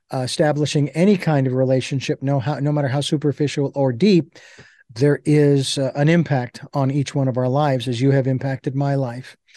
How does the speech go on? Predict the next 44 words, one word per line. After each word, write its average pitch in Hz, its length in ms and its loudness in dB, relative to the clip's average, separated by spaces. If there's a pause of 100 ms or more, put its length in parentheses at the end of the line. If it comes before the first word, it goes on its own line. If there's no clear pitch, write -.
(240)
And 127 140 -4
I, 127 140 -2
I 127 120 -4
appreciate 131 580 0
that. 117 260 -4 (440)
I 165 80 0
do 240 140 6
have 196 180 4
three 165 140 2
final 139 260 0
questions 139 520 0
that 135 120 4
I 127 80 2
do 135 140 4
want 131 140 0
to 135 80 -6
ask 165 260 0
you 226 260 4 (380)
that 151 200 2
I, 147 240 2
uh, 139 220 2
asked 170 300 0
you 160 80 4
the 147 100 2
last 165 240 2
time 180 180 4
you 170 120 6
were 160 40 4
on 156 80 4
the 156 60 2
program, 175 400 4
but 247 260 4 (140)
I 190 120 0
first 277 280 2
want 247 140 4
to 226 40 4
say 214 360 4
thank 220 360 0
you 285 200 8
for - 180 0
listening 196 400 2
to 190 140 4
and 170 100 4
watching 139 400 0